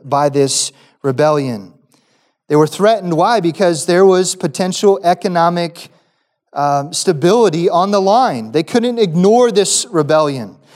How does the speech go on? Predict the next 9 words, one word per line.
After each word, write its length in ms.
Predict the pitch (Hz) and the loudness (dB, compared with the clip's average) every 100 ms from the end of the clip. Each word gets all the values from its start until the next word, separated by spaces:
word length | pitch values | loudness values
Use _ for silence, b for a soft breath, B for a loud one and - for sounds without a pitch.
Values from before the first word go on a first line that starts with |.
| b | b
This 200 | 185 202 | -4 0
would 140 | 226 220 | 2 2
have, 340 | 202 170 - B B B | 2 -2 -10 B B B
uh, 520 | 180 180 170 160 160 - | 0 4 4 4 0 -4
this 220 | 185 202 - | -4 -2 2
would 160 | 214 | 2
have, 200 | 196 - - - | 0 -4 -18 -12
uh, 240 | 170 170 | -8 -6
had, 380 | 175 208 185 147 | 0 2 2 -2